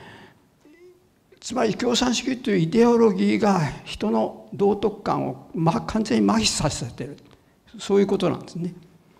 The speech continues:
ですから彼らのしらっとした顔が、こう、全、全人民、あの、あれですね、今-、今回も全人民大会が行われたわけですけれども、全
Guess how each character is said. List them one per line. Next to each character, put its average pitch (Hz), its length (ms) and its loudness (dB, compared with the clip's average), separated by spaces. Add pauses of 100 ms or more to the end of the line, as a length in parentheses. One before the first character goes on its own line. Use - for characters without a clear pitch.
(200)
で 233 100 -6
す - 100 -4
か 226 80 0
ら 214 80 0
彼 233 200 0
ら 220 120 2
の 202 80 0
し 208 160 -2
ら 180 240 -2
っ - 100 -14
と 208 120 -6
し - 100 -6
た 180 120 -4
顔 175 360 0
が、 175 420 0 (1900)
こ 156 200 -2
う、 139 60 -2
全、 160 640 0
全 151 280 6
人 151 240 8
民、 143 400 0
あ 151 80 0
の、 139 220 -4
あ 160 60 -6
れ 151 60 -10
で 135 80 -8
す - 160 -4
ね、 196 160 0
今-、 156 260 0 (220)
今 156 160 0
回 139 140 0
も 135 100 -4
全 151 760 -4
人 143 220 6
民 139 460 4 (420)
大 135 240 0
会 - 240 -4
が 135 140 -4
行 143 180 -4
わ 135 140 0
れ 131 80 -2
た 131 140 -2
わ 127 100 0
け 131 100 -8
で - 120 -10
す - 120 -10
け - 100 -8
れ 151 120 -6
ど 165 160 -4
も、 170 340 0 (800)
全 190 180 -10